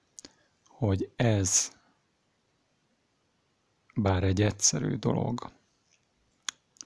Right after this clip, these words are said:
Valaki azt mondta, hogy a leg-, legnagy-, legnagyszerűbb dolgok a legegyszerűbbek. Szóval, hogy nagyon sokat segít.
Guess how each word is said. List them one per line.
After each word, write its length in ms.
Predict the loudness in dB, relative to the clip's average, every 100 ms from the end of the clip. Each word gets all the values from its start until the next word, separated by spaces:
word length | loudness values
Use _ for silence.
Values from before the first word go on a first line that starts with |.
| _ _
Valaki 400 | 2 2 2 0
azt 220 | -2 -2 -2
mondta, 300 | -4 -2 0
hogy 160 | 0
a 80 | 0
leg-, 340 | 0 -2 -6 -20 -20 -20 -20 _ 0
legnagy-, 680 | 2 4 2 0 -2 -4 -4 0
legnagyszerűbb 1120 | 2 4 4 4 0 -2 0 0 2 -2 -2
dolgok 640 | 0 0 -2 -4 -6 -10
a 100 | -4 -2
legegyszerűbbek. 1000 | -2 -4 -4 -6 -4 -2 -2 -2 -4 -8 _ _ _ _ _ _ _ -20 -20 -20 -20 _ _ _ _
Szóval, 1080 | -8 -6 0 2 2 2 2 2 0 -4 -10 _ _ _ _
hogy 320 | -4 0 4
nagyon 680 | 4 4 2 2 0 0 -4 -12 -18 _ _ _ -16
sokat 440 | -6 -2 0 0 2
segít. 680 | 4 4 4 0 -2 -10